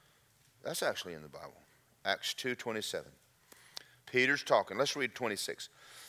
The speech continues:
"Therefore my heart rejoiced and my tongue was glad and my flesh also was rest in hope, for you will not leave my soul in hell." That's a prayer that Jesus prayed. "You will not leave my soul in hell." And Peter's preaching that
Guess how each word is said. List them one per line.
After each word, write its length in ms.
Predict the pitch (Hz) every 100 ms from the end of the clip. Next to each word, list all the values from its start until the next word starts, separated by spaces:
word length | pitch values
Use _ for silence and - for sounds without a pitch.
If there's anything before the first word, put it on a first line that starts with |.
| - _
"Therefore 320 | 135 160 170
my 160 | 131 117
heart 240 | 143 147
rejoiced 520 | 151 127 135 135 135
and 80 | 117
my 120 | 101
tongue 320 | 92 135 131 135
was 120 | 110
glad 380 | 110 113 110 110
and 100 | 90
my 120 | 85
flesh 400 | - 113 127 -
also 400 | 113 - 110 101 -
was 240 | 98 92
rest 280 | 110 117 -
in 60 | 107
hope, 320 | 110 98 - - - -
for 220 | - 117
you 180 | 110 131
will 120 | 123
not 220 | 120 101
leave 300 | 107 120 143
my 200 | 123 110
soul 440 | - - 123 131 127
in 80 |
hell." 580 | 120 - 135 110 82 69 - - _ _ _ _ _ _ _ 90
That's 240 | 107 -
a 40 |
prayer 380 | - - 147 110
that 120 | 101 95
Jesus 400 | 107 104 98 -
prayed. 380 | - 85 73 - _ _ _ _ _ _ _ _ _ _
"You 140 | 101
will 140 | 92 92
not 360 | 98 131 143
leave 320 | 123 117 117 95
my 240 | 101 95
soul 600 | - - 160 151 98 95
in 60 | 90
hell." 440 | - - 92 - - _ _ _ _ _ _ _ -
And 140 | 92
Peter's 460 | - 160 196 117 -
preaching 440 | - 190 - 120 92
that 260 | 87 90